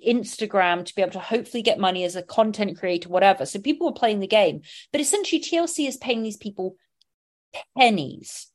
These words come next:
to share everything and intimacies about their life and to be filmed constantly for months. T L C is earning a fortune. This is one of their number one shows,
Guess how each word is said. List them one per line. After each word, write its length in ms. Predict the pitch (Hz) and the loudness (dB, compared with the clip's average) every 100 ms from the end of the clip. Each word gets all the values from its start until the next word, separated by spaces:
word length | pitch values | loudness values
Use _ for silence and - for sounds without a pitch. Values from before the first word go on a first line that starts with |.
| _ _ _ _ | _ _ _ _
to 200 | - 226 | -8 -6
share 680 | 208 - 226 202 202 196 - _ _ - | -4 2 4 6 6 4 0 _ _ 4
everything 640 | 220 208 196 165 143 135 127 | 4 4 -4 -2 -2 -2 -8
and 160 | 175 170 | -10 -6
intimacies 640 | - 233 233 214 185 196 170 | -2 -2 -2 -4 -4 -6 -2
about 240 | 170 165 | 2 4
their 100 | 175 | 4
life 280 | 170 156 151 | 4 2 0
and 100 | 170 | -8
to 80 | - | -12
be 100 | 170 | -14
filmed 460 | - 202 190 196 | 0 4 4 0
constantly 720 | - - 208 202 - 175 143 160 | -8 0 2 2 -4 -8 -8 -6
for 180 | 165 | -4
months. 720 | 170 170 160 135 - - - - - _ _ _ _ _ | -4 0 0 0 -8 -12 -10 -10 -18 _ _ _ _ _
T 240 | - - | -8 0
L 160 | 262 277 | 4 4
C 300 | 269 254 233 - | 0 -4 -4 0
is 240 | 202 202 - _ | 0 0 -6 _
earning 720 | 190 190 185 190 185 190 190 _ - | 0 2 0 -4 -6 -6 -10 _ -8
a 320 | 170 165 165 165 _ _ _ - - - - _ | -4 -4 -8 -14 _ _ _ -20 -20 -20 -20 _
fortune. 640 | - 190 175 170 - 147 151 | 6 8 6 2 -6 -8 -8
This 160 | 190 | -6
is 120 | 247 233 | -4 2
one 100 | 240 | 2
of 100 | 247 | 4
their 100 | 226 | 2
number 420 | 208 208 196 196 | 4 4 4 2
one 240 | 180 180 | 2 2
shows, 300 | 175 175 151 | 0 -2 -2